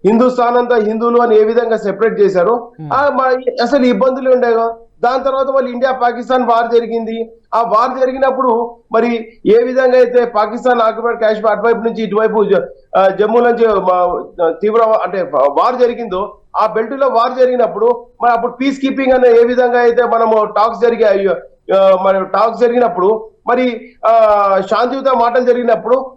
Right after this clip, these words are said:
Speaker 1: మరి ఏ విధంగా అయితే వాళ్ళు పాకిస్తాన్ ఆర్మీ వచ్చిందో అట్లాగే వాళ్ళు వెనుకకి వెళ్ళిపోవాలి. వెనుకకి వెళ్ళిపోకుండా వాళ్ళు స్థావరాలు వేసుకొని ఉండి వాళ్ళు అక్కడ వాళ్ళు షెల్టర్లు ఇచ్చి ఇప్పుడు పాకిస్తాన్ ఆక్యుపైడ్ కాశ్మీర్ లాగా ఏ విధంగా చెప్పుకుంటున్నారు వీళ్ళు జమ్మూ? So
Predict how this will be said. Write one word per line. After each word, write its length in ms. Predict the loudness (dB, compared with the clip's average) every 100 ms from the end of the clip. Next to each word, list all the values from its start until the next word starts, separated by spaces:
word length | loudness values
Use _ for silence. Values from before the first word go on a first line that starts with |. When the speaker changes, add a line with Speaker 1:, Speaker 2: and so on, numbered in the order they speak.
| -4
Speaker 1:
మరి 340 | 0 0 2
ఏ 80 | 2
విధంగా 460 | 2 0 0 0 0
అయితే 180 | 0 0
వాళ్ళు 240 | 0 0
పాకిస్తాన్ 480 | -2 -2 -4 -2 0
ఆర్మీ 260 | -2 -2
వచ్చిందో 280 | -4 -2 -2
అట్లాగే 220 | 0 0
వాళ్ళు 180 | 0 2
వెనుకకి 240 | 0 2 0
వెళ్ళిపోవాలి. 600 | 0 0 0 0 -2 -8 _ _ -2
వెనుకకి 260 | 0 2
వెళ్ళిపోకుండా 540 | 2 2 2 0 2 2
వాళ్ళు 200 | 0 0
స్థావరాలు 440 | 0 2 2 2
వేసుకొని 320 | 2 2 0
ఉండి 180 | 0 -2
వాళ్ళు 400 | -6 -10 -4 0
అక్కడ 160 | 2 2
వాళ్ళు 160 | 2
షెల్టర్లు 380 | 0 -2 -2 -2
ఇచ్చి 220 | -4 -4
ఇప్పుడు 380 | -4 0 0 -2 -10 -4
పాకిస్తాన్ 440 | -2 -2 -2 -2 0
ఆక్యుపైడ్ 480 | -2 -2 -2 0
కాశ్మీర్ 360 | 0 0 0 0
లాగా 180 | 2 4
ఏ 200 | 4 2
విధంగా 300 | 2 2 2
చెప్పుకుంటున్నారు 640 | 0 -4 -6 -4 -2 -2
వీళ్ళు 180 | -4 -10 -14 _ _ -4
జమ్మూ? 360 | 0 0 -2 -10 _ 0
So 280 | 2 2